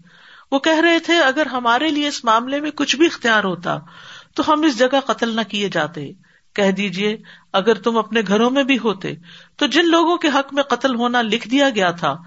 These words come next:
وہ اپنی موت کے مقامات کی طرف نکل پڑتے۔ اور یہ اس لیے ہوا تاکہ جو کچھ تمہارے سینوں کے اندر ہے، اللہ اسے آزما لے،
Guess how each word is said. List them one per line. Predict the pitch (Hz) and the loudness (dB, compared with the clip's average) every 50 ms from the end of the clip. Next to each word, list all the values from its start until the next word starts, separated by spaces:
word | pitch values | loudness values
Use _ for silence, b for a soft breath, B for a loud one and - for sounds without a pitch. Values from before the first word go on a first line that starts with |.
| B B B B B _ | B B B B B _
وہ | 208 220 | 0 0
اپنی | 214 214 220 226 214 | 0 0 -2 -2 0
موت | 185 185 202 214 208 208 | 2 4 2 2 2 0
کے | 220 202 | -2 -2
مقامات | 190 190 190 190 180 175 170 175 185 202 196 - - | 0 -2 0 0 0 0 2 2 2 0 0 -4 -10
کی | 220 | -10
طرف | - - 196 208 208 - | -8 -6 -6 -6 -4 -4
نکل | 202 202 196 202 214 | -6 -4 -2 -2 -2
پڑتے۔ | 202 196 175 156 170 - 165 143 139 - - b b b b b b b b | 0 -2 -2 -2 -2 -6 -6 -8 -8 -8 -12 b b b b b b b b
اور | _ 185 202 | _ -2 -2
یہ | 208 208 208 - | 0 0 -2 -2
اس | - 202 - - 226 | -2 -4 -4 -4 -2
لیے | 240 247 240 | -2 0 0
ہوا | 214 196 170 151 131 135 139 b b b b b _ _ | -2 -2 -2 -2 -4 -4 -6 b b b b b _ _
تاکہ | - 175 170 170 185 180 | -2 -2 -2 -2 -4 -4
جو | 170 175 202 214 | -2 0 0 0
کچھ | 214 - 214 202 - - | 0 -2 -6 -6 -6 -8
تمہارے | - 175 170 175 170 175 175 | -8 -6 -4 -2 -2 -2 -2
سینوں | 170 170 170 170 180 180 190 196 190 | -4 -4 -6 -8 -6 -4 -4 -4 -4
کے | 190 - - - - | -4 -8 -10 -8 -8
اندر | 160 165 165 165 190 196 | -8 -8 -4 -4 -4 -4
ہے، | 190 170 180 143 - B B B B B B B | -2 -6 -6 -8 -8 B B B B B B B
اللہ | - 170 165 165 175 185 196 202 - | -4 -2 -2 0 0 0 -2 -2 -4
اسے | 185 170 175 - 190 180 | -4 -8 -6 -4 -4 -2
آزما | - 170 175 175 165 165 170 185 196 202 | 0 0 -2 -2 -4 -2 0 0 0 0
لے، | 202 190 160 143 | 0 -2 -4 -4